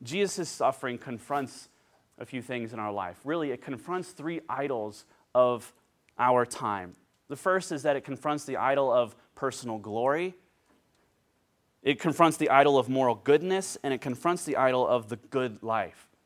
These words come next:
I just needed a G on that last one. I was like, okay, the idols of glory, goodness, and the good life. So Jesus' suffering confronts the idol of personal glory.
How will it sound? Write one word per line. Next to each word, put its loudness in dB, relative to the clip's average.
I -14
just -14
needed -8
a -8
G -12
on -14
that -10
last -12
one. -12
I -16
was -18
like, -14
okay, -2
the -4
idols -2
of -4
glory, -8
goodness, -6
and -4
the -6
good -4
life. -8
So 0
Jesus' -2
suffering 0
confronts -4
the -6
idol 2
of -6
personal -4
glory. -2